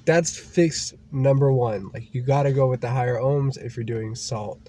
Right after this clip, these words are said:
And number two, say you do kinda get messed up and these are the only pods you could buy, because that kinda stuff happens. And then what you wanna do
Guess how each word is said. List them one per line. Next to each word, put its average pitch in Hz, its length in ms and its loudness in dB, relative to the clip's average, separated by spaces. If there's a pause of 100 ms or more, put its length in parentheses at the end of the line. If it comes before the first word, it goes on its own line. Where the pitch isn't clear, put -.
(600)
And 135 80 0
number 147 160 4
two, 226 500 -2 (500)
say 165 200 2
you 170 240 2
do 170 400 6
kinda 147 300 2
get 135 160 2
messed 131 340 0
up 135 240 2
and 120 140 -4
these 123 180 -2
are 123 60 2
the 117 40 -2
only 120 220 -2
pods 127 400 -2
you 113 80 -4
could 101 160 -10
buy, 120 340 -4 (460)
because 110 440 -4
that 120 260 -2
kinda 131 240 0
stuff 120 240 -4
happens. 165 680 -2 (1040)
And 117 100 -4
then 127 80 4
what 147 240 4
you 160 160 4
wanna 143 220 4
do 127 520 2